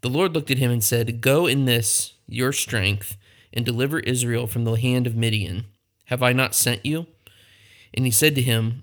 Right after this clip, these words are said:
"O Lord, how shall I deliver Israel? Behold, my family is the least in Manasseh, and I am the youngest in my father's house." But the Lord said to him, "Surely I will be with you, and you shall defeat Midian as one man."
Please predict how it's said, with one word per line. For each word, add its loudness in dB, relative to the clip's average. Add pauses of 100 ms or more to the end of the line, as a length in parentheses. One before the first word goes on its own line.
"O 0
Lord, 2
how 0
shall 0
I 2
deliver 0
Israel? -4 (540)
Behold, 2
my 0
family 2
is 0
the -4
least -2
in 0
Manasseh, 0 (180)
and -4
I 2
am 2
the 0
youngest 0
in 0
my 0
father's -2
house." -4 (1040)
But -6
the -4
Lord -2
said 0
to -4
him, -8 (1400)
"Surely 0
I 2
will 0
be -2
with 0
you, -10 (480)
and -2
you 0
shall 0
defeat -6
Midian -2 (240)
as -4
one 2
man." -2